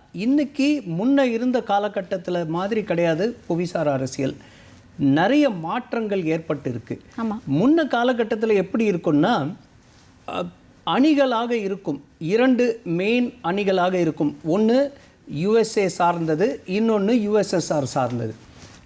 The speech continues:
Speaker 1: இப்படி தான் நம்ம வந்து இந்த ஜியோபாலிட்டிக்ஸ் அப்படின்ற ஒரு, அ, விஷயத்தை நம்ம பார்த்தோம். அப்போ அந்த காலகட்டத்துல உறவுகள், நாட்டிற்கு இடையில உறவுகள், மனிதாபிமானங்கள்,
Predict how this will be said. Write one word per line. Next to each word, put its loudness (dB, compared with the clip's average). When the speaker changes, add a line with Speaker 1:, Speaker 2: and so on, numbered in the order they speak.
Speaker 1:
இப்படி 0
தான் 2
நம்ம 0
வந்து 0
இந்த 0
ஜியோபாலிட்டிக்ஸ் -2
அப்படின்ற 2
ஒரு, 2
அ, 2
விஷயத்தை 0
நம்ம -2
பார்த்தோம். -2
அப்போ 0
அந்த 2
காலகட்டத்துல 0
உறவுகள், 2
நாட்டிற்கு -2
இடையில 2
உறவுகள், 2
மனிதாபிமானங்கள், 2